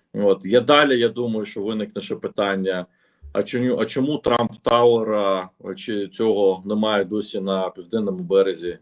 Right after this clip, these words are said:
Крима, наприклад, гарні місця, є ж не тільки гази, де можна готель пос-, по-, побудувати, ну, наприклад, там Феодосія, припустимо, чи в Ялті, чому там досі немає і так далі. Так що це предмет перемовин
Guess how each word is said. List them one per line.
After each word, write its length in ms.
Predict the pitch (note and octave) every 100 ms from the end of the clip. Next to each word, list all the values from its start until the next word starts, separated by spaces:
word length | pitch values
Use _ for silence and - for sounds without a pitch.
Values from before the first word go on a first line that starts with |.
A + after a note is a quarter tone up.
| _
Крима, 600 | - G2 E2+ D#2+ E2+ G2 _ _ -
наприклад, 580 | G2 G2 G2+ F2+ - -
гарні 300 | A2+ B2+ G#2
місця, 540 | F2+ E2 - G2+ A2 G#2 _ _ _ _
є 140 | G#2+ G#2
ж 100 | G2
не 80 | G2
тільки 240 | B2+ A2
гази, 300 | F#2+ F#2 F2
де 140 | F2
можна 300 | F2 F2 E2
готель 340 | E2 E2+ F2+ D#2
пос-, 240 | F2 - -
по-, 120 | E2+
побудувати, 760 | - D#2 F2 F2 D#2+ D#2 - E2
ну, 140 | C#3
наприклад, 540 | G#2+ - G#2 G2+ E2+ -
там 220 | E2 E2 - _ - - _ _ _
Феодосія, 960 | - D#3 C3+ B2 G#2+ C3 C3+ - A2+
припустимо, 720 | A2 G#2 - A2 G#2+ - E2 E2+
чи 180 | F3+
в 80 | C#3
Ялті, 560 | - A2+ A#2 A#2 A2 F#2+
чому 320 | - G2+ G2
там 220 | G2+ F#2
досі 320 | G2+ G2+ -
немає 520 | G2 F#2+ F#2+ F#2+ F#2 F#2
і 40 |
так 240 | - G2
далі. 260 | - E2+ E2+
Так 160 | - G3
що 160 | C4+
це 160 | - D4
предмет 500 | - E4 C4 A3 G#3+
перемовин 640 | G3+ G3 A3 A#3 F3+